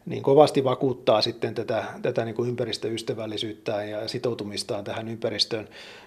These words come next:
niin kuin tilan parantamiseen. Eli, eli tässä just ehkä päteekin just tämä vaara, että et,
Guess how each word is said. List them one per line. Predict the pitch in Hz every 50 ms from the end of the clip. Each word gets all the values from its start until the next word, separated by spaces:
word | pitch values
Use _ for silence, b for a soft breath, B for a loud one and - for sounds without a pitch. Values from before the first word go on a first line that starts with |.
| B B
niin | 220 175 - 123
kuin | 123 120 -
tilan | 123 120 123 123 -
parantamiseen. | - 135 147 147 147 135 120 120 110 107 101 101 - 110 107 104 107
Eli, | 110 107 104 110 110 120 - - B B B B B B B B B -
eli | - - - 135
tässä | 127 156 147 - 165 160
just | 160 160 - -
ehkä | - - - - - 156 170 - - -
päteekin | - 170 170 190 175 - - 139
just | 135 135 -
tämä | 156 151 143 131 135
vaara, | 151 156 156 151 143 123 113 110 113
että | 113 104 - - 120 117 135 - - - -
et, | - 135 123